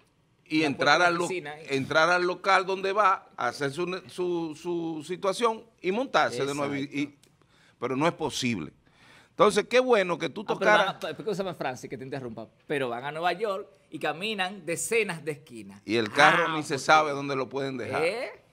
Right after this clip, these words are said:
Speaker 2: Lo que
Speaker 1: Mira.
Speaker 2: sé que somos, Pedro.
Speaker 1: No, pues yo siempre he dicho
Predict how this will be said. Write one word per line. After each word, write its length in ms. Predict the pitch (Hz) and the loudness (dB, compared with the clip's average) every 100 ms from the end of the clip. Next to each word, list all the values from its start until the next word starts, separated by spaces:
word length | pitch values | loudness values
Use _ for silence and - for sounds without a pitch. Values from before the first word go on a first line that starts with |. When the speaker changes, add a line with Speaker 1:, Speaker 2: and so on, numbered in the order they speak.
| _ _ _ - | _ _ _ -6
Speaker 2:
Lo 80 | |
que 80 | 120 | 2
Speaker 1:
Mira. 160 | 139 104 | 2 2
Speaker 2:
sé 60 | |
que 80 | 156 | -2
somos, 400 | 165 196 208 175 170 147 - | -6 -6 -6 -8 -8 -10 -6
Pedro. 260 | 190 160 | -6 -2
Speaker 1:
No, 120 | 208 | -2
pues 160 | 254 233 | 0 0
yo 80 | 233 | 0
siempre 360 | 254 247 254 | -2 0 0
he 20 | 214 | 2
dicho 380 | 214 123 117 | 0 -4 -10